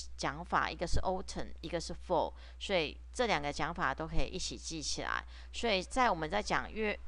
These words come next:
呃，季节的时候，一样我们是使用 in，in summer。还有呢，另外一个是四季，四季呢也是非常大范围的，所以像是二十世纪，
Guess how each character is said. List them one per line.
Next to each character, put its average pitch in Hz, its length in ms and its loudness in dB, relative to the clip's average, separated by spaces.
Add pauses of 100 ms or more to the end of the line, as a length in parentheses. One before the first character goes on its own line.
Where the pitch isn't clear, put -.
呃， 156 180 6
季 240 200 -4
节 165 200 2
的 131 60 0
时 - 180 -2
候， 170 260 2
一 165 120 -6
样 202 140 0
我 170 80 -2
们 143 140 -4
是 196 140 0
使 - 200 -2
用 151 160 -2 (100)
in，in 165 440 -6
summer。 170 580 -2 (800)
还 233 120 4
有 226 100 10
呢， 202 200 4
另 254 160 2
外 247 120 8
一 196 40 6
个 190 40 6
是 202 140 6
四 - 420 -4
季， - 380 -4 (180)
四 - 240 -6
季 262 200 2
呢 190 220 4
也 - 140 -4
是 208 200 4
非 226 200 -2
常 156 220 10
大 170 180 4
范 170 240 -2
围 107 160 -4
的， 101 220 -2 (260)
所 - 160 0
以 220 80 2
像 240 240 -2
是 - 180 -2 (120)
二 220 180 2
十 160 320 -2
世 190 240 -2
纪， 156 340 8